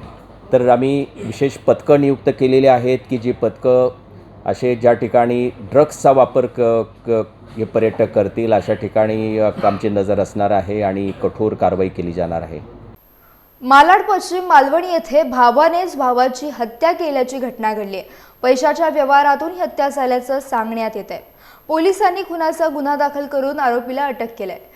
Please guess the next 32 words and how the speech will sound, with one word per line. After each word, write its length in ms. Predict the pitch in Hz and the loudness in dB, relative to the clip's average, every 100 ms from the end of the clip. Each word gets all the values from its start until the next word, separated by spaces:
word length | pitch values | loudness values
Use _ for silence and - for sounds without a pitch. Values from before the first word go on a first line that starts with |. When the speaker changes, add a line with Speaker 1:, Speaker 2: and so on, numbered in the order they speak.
| - _ 247 | -20 _ 2
Speaker 2:
मालवणी 420 | 269 302 359 415 | 4 4 0 -2
साई 260 | 427 330 | 0 0
दर्शन 340 | 320 311 330 349 | 0 -4 -4 -8
सोसायटी 640 | 320 262 269 247 247 269 | -6 -6 -2 -2 -2 -8
चाळ 320 | 254 240 226 | -4 0 0
क्रमांक 440 | 240 240 226 226 247 | -2 -6 -6 -6 -8
सहा 360 | 240 220 240 | -8 -6 -6
मधील 380 | 330 320 226 226 - | -4 -6 -6 -8 -6
खोली 220 | 226 240 | -6 -4
क्रमांक 400 | 247 233 233 254 | -6 -6 -6 -4
दोन 260 | 226 226 | -4 -4
मधील 300 | 233 233 240 | -4 -6 -6
रहिवासी 540 | 214 196 247 294 226 185 - - - | -6 -10 -8 -10 -10 -14 -16 -20 -4
घरात 240 | 285 311 | 2 2
बेशुद्ध 480 | 302 269 269 381 320 | 2 -2 -4 -6 -4
अवस्थेत 400 | 403 330 320 311 | -2 -2 -4 -8
पडून 340 | 262 285 254 254 | -6 -6 -4 -8
असल्याचा 440 | 254 247 247 262 | -6 -8 -8 -12
फोन 300 | 254 269 202 | -8 -8 -6
मालवणी 420 | 214 226 247 320 | -4 -2 -2 -6
पोलीस 360 | 359 302 269 - | -6 -8 -10 -10
ठाण्याला 300 | 247 202 185 | -8 -8 -8
आला. 140 | 170 - _ - - - | -12 -16 _ -20 -20 -4
मालवणी 340 | 247 254 269 294 | 0 2 0 -2
पोलिसांना 580 | 285 269 262 269 285 | -6 -6 -6 -2 -2
माहिती 360 | 320 262 254 254 | -2 -2 -2 -4
मिळताच 440 | 254 254 254 311 311 | -6 -4 -4 -4 -4
मालवणी 400 | 240 240 294 349 | -4 -2 -4 -6
पोलीस 380 | 370 294 311 277 | -8 -10 -8 -4
तात्काळ 360 | 240 240 277 | -4 -4 -6
घटनास्थळी 520 | 269 254 233 233 277 | -6 -6 -6 -8 -10
पोहोचले. 420 | 294 302 247 277 | -8 -10 -10 -14